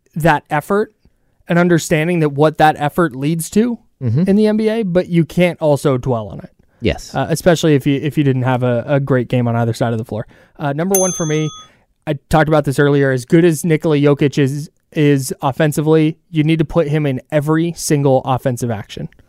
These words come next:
Speaker 1: I wanna see, I don't think we will, but I would love to see just a bunch of Fox and Sabonis pick and roll where they are getting Jokic, trying to defend De'Aaron Fox going downhill. Uh, the Kings are gonna get out and run, you know, uh, when they,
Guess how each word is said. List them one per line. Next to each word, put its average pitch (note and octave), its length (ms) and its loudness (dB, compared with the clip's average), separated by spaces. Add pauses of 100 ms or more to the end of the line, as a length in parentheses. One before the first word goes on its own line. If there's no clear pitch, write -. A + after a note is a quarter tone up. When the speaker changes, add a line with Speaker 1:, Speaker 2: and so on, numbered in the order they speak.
(680)
Speaker 1:
I D#3 120 2
wanna E3 280 0
see, C#3 380 0
I C#3+ 100 -2
don't C3 260 -2
think C3+ 160 -2
we A#2+ 120 -2
will, B2+ 260 2
but D3 180 -2
I C#3+ 60 -2
would C3 140 -2
love C#3 240 2
to C#3+ 80 0
see C#3+ 200 0
just C3+ 200 -4
a C3 40 -2
bunch C3 200 0
of B2+ 80 -4
Fox C3 320 -2
and C#3 80 -2
Sabonis B2+ 360 -2
pick D3+ 200 -2
and C#3 100 -2
roll C3+ 300 2 (320)
where C3+ 120 -2
they C3+ 180 2
are B2 280 0 (300)
getting D3 280 4
Jokic, C3 540 0
trying C3 240 0
to B2+ 60 -4
defend C#3 320 0
De'Aaron C#3 260 2
Fox C3 260 -2
going C3 280 -2
downhill. B2 580 0 (340)
Uh, A#2 200 -8
the B2+ 100 -4
Kings C#3 280 -4
are C3 40 0
gonna C3 140 -2
get C3 160 2
out C#3 120 2
and A#2+ 140 -4
run, C3+ 420 0 (120)
you D#3 100 -6
know, B2+ 160 -4
uh, D3+ 160 -4
when C#3+ 240 0
they, B2+ 240 0